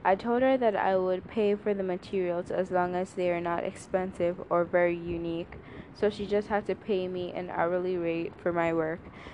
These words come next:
She wasn't very excited about that. She expected me to gift her the dress, but she accepted. This was three months ago, and I could already feel something was not right.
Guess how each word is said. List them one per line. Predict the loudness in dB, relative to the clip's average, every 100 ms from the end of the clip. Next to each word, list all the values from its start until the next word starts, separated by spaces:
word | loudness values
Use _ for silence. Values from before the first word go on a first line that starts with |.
| -14
She | 2 8
wasn't | 8 8 4
very | 6 8
excited | 8 6 0 4 4 4 2
about | 2 0 2
that. | 0 0 -2
She | -2
expected | -2 2 2 2 0 -2
me | -2 -2
to | -4
gift | -2 0 0 -2 -16 -16 -18 -6 6
her | 8
the | 8 2
dress, | 2 0 -2 -8 -18 2
but | 2 4
she | 0
accepted. | 0 0 0 0 -2 -4 -4 -8 -18 -18 -18 -18 0
This | 4 4 4
was | 0 2
three | 0 2
months | 4 2 0
ago, | -2 0 2 0
and | 2 2
I |
could | 2 0
already | 2 2 2 -2 -4
feel | -4 -6 -4
something | -6 -6 -6 -4
was | -4 -2
not | 2 4 4
right. | 4 2 -2